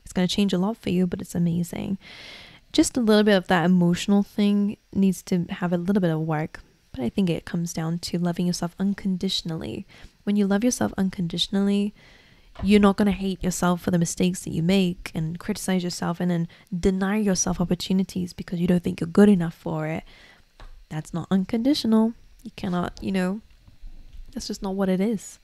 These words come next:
So you have to love yourself unconditionally first to believe that other people can love you unconditionally too. Otherwise, you're gonna bring that trauma into relationships and feel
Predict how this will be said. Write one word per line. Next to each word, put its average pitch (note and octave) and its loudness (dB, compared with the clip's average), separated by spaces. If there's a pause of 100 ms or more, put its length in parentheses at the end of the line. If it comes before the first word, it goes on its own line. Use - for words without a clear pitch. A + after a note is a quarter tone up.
(580)
So - -4
you - 2
have F#3+ -2
to G3+ 0
love F#3+ 2
yourself G3+ 0
unconditionally G3 -2
first G3 -4
to G3+ -10
believe G3+ 2
that F#3 0
other F3+ -2
people F3+ -2
can F3+ -2
love E3+ -2
you F3 0
unconditionally F3 -4
too. - -6
Otherwise, F3+ 2
you're F#3 -2
gonna F3+ 2
bring F3+ 0
that F3 -4
trauma F#3 -6 (440)
into G#3 -2
relationships F#3+ -4
and F3+ -4
feel F#3 -4